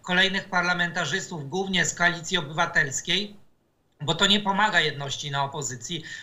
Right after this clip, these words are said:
To nie jest ta nowa jakość, którą byśmy szukali. E, trzeba budować s-, swoją,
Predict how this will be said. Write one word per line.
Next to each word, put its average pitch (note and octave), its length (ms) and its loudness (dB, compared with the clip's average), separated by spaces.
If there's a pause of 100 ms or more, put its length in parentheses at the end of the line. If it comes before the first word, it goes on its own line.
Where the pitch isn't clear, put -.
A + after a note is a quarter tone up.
To E3+ 120 0
nie G3+ 160 6
jest G#3 160 0
ta F3+ 100 2
nowa E3 280 4
jakość, D#3+ 400 4
którą D3 340 -6
byśmy D#3 300 -2
szukali. C#3+ 600 -2 (320)
E, D3+ 420 4
trzeba D#4 380 0
budować A3+ 420 2
s-, - 500 2 (100)
swoją, G3+ 480 2